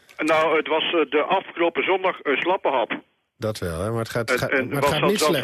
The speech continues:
Speaker 2: slecht. Maar het
Speaker 1: het
Speaker 2: gaat
Speaker 1: wa-
Speaker 2: ondanks die, de, de gekke Georgië gaat het, eh, niet slecht met Vitesse, toch?
Speaker 1: Nou ja, laten we, laten we eerlijk zijn. Dankzij Jordania heeft Vitesse het faillissement kunnen voorkomen.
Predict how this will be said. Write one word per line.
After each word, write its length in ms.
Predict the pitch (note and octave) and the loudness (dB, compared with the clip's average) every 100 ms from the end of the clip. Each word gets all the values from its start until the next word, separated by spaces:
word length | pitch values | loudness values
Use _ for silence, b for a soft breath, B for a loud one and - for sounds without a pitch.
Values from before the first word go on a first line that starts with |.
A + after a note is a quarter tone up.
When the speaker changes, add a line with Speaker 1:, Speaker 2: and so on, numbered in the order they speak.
| - | -4
Speaker 2:
slecht. 140 | A#2 - | -6 -4
Maar 120 | D3+ | -4
het 100 | D#3 | 0
Speaker 1:
het 80 | F#3+ | 0
Speaker 2:
gaat 120 | D#3+ | 2
Speaker 1:
wa- 60 | A3 | 2
Speaker 2:
ondanks 360 | A3+ D3+ F3+ - | 2 0 -2 -2
die, 220 | D3+ D3 | 0 0
de, 200 | D#3 D3+ | 0 0
de 100 | D3 | 0
gekke 260 | - D3 C#3+ | -2 -2 -2
Georgië 520 | D3+ E3 F#3+ C#3+ A#2 | 0 2 2 0 0
gaat 180 | D3 C#3+ | 0 -2
het, 180 | C3+ | 0
eh, 320 | C#3+ C#3 C#3 C#3+ | 2 2 2 2
niet 200 | F3+ F3+ | 0 0
slecht 280 | F3 G3+ | -2 -2
met 140 | G#3 F#3 | -2 -4
Vitesse, 400 | D#3 C#3 A2 G2+ | -2 -2 -2 -2
toch? 240 | E3 A#3 | -2 0
Speaker 1:
Nou 120 | D3 | 2
ja, 140 | D3+ D3 | 2 4
laten 280 | D#3 D3 D3 | 2 0 2
we, 140 | D3+ | 2
laten 260 | C#3+ D3 C3+ | 4 0 0
we 60 | |
eerlijk 280 | C#3+ F3 F3+ | 0 2 0
zijn. 320 | - E3 E3+ D3+ | 0 0 0 -2
Dankzij 560 | E3 D#3 D#3+ D3 C#3 - | -2 0 0 0 -2 -4
Jordania 720 | C3+ C3 C#3+ E3 F3 E3+ E3 | 0 2 2 0 0 0 0
heeft 280 | D#3 G3 - | 0 0 -2
Vitesse 540 | E3+ - E3+ E3+ F3+ B B B | -6 -2 -2 0 -4 B B B
het 200 | D3 - | -4 -2
faillissement 640 | - E3+ D#3+ D#3 C#3+ F3 | 0 0 2 0 -2 -2
kunnen 240 | - F3 D#3+ | -2 -2 -2
voorkomen. 440 | E3+ D#3+ B2 E2+ | -2 2 0 -2